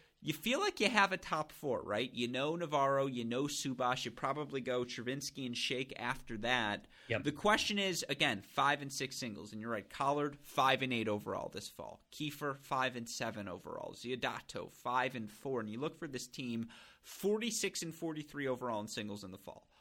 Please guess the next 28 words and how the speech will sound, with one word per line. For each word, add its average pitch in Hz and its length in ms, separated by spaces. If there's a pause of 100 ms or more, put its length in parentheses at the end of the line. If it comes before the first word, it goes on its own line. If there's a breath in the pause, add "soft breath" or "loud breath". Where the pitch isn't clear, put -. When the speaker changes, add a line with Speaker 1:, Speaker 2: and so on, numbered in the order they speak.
(220 soft breath)
Speaker 1:
You're 123 160
right, 139 280 (100)
and 110 160
I'm 110 140
sure 131 360
I 113 140
will 110 120
talk 123 300
to 120 60
Coach 123 260
O'Leary 120 260
and 120 80
I'll 123 180
ask 135 260
her 90 100
that. - 360
Looking 131 380
at 135 140
the 123 60
bottom 123 300
of 113 100
your 113 140
lineup, 110 360
you 117 140
need 127 260
someone 120 360
to 101 80
pop. 101 400